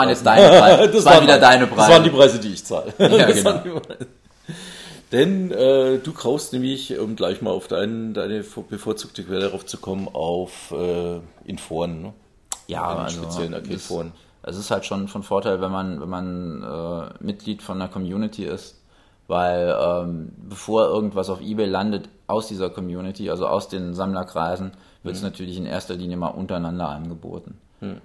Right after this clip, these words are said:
Speaker 1: Und da kannst du halt auch sicher sein, dass es funktioniert, weil, weil sich da keiner die Blöße gibt. Wir kennen uns alle untereinander mehr oder weniger. Das ist ein relativ kleiner Kreis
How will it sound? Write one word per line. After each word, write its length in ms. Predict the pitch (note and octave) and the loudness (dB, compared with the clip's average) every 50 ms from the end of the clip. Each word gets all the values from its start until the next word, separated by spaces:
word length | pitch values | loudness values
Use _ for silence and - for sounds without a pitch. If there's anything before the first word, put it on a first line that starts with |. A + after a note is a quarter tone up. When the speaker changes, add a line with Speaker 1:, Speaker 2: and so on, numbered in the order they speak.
| _ | _
Speaker 1:
Und 200 | - - E2 D#2+ | -18 -14 -8 -8
da 60 | F2+ | -8
kannst 280 | F2 - F#2 F#2+ - - | -8 -8 -10 -12 -8 -6
du 60 | F#2+ | -4
halt 120 | E2 E2+ C#2 | -2 -2 -4
auch 120 | A#1 - | -6 -8
sicher 320 | - G2 F#2+ - G#2 F2+ | -10 -14 -12 -10 -8 -8
sein, 220 | F2 F2+ E2+ F2+ F2 | -6 -6 -6 -6 -8
dass 180 | E2+ E2 F2 | -10 -12 -14
es 100 | F2 - | -18 -18
funktioniert, 760 | - - F2+ E2+ - - E2 E2+ F2 F#2 G2 G2 G2 - - - | -16 -16 -16 -16 -14 -14 -12 -10 -8 -8 -8 -10 -12 -14 -20 -14
weil, 240 | - F2 F2 F2 E2+ | -12 -10 -8 -8 -8
weil 100 | E2+ E2+ | -10 -12
sich 100 | F2 - | -12 -10
da 120 | - E2 | -10 -10
keiner 280 | - - F2 E2+ F2 E2+ | -8 -8 -8 -8 -8 -8
die 60 | F2 | -10
Blöße 400 | E2 - E2+ E2+ F#2 - - F#2 | -10 -12 -12 -12 -12 -12 -12 -14
gibt. 180 | F2+ F2 E2+ - | -14 -14 -14 -14
Wir 80 | - | -16
kennen 320 | D#2+ - - G2+ F#2+ G2 F2+ | -16 -12 -10 -8 -8 -8 -8
uns 140 | F2 - | -8 -8
alle 160 | - - F#2+ F#2+ | -8 -6 -6 -6
untereinander 640 | F2 F2+ F#2+ F#2+ F#2 F2+ F#2 F2+ F#2 F#2 F2+ F2 | -8 -10 -10 -10 -10 -10 -10 -10 -10 -10 -8 -8
mehr 160 | F2+ F2+ F2 | -8 -8 -8
oder 180 | F2 F2+ F2 E2+ | -8 -8 -8 -8
weniger. 400 | F2 F2+ F2+ F2 F2 E2+ E2 D#2+ | -8 -10 -10 -10 -10 -10 -10 -12
Das 160 | E2 F2 F2 | -12 -14 -14
ist 100 | F#2+ F2+ | -14 -14
ein 40 | F2+ E2 | -12 -8
relativ 400 | E2 F2+ F#2 F#2 - - - - | -6 -4 -6 -6 -8 -10 -20 -12
kleiner 360 | - F#2+ E2+ F2+ G2 F#2 F2+ | -8 -6 -4 -4 -4 -6 -10
Kreis 560 | - - F2 E2+ E2+ F2+ F#2+ - - - _ | -10 -6 -4 -2 -2 -2 -4 -6 -10 -20 _